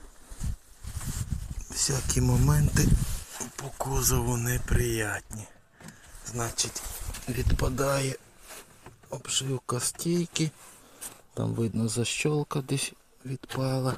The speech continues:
або зламалась. То так, тут потолочок відстає. От, і, друзі, дуже-дуже неприємно. От,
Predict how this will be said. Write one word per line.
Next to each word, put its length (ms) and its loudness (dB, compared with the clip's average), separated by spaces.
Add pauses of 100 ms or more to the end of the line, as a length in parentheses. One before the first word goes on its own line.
(120)
або 240 0
зламалась. 680 -2 (2500)
То 60 -8 (140)
так, 340 -4
тут 280 -10 (120)
потолочок 960 -6
відстає. 840 2 (1900)
От, 360 -6 (200)
і, 260 4 (1120)
друзі, 640 0
дуже-дуже 680 0
неприємно. 920 0 (1160)
От, 320 -6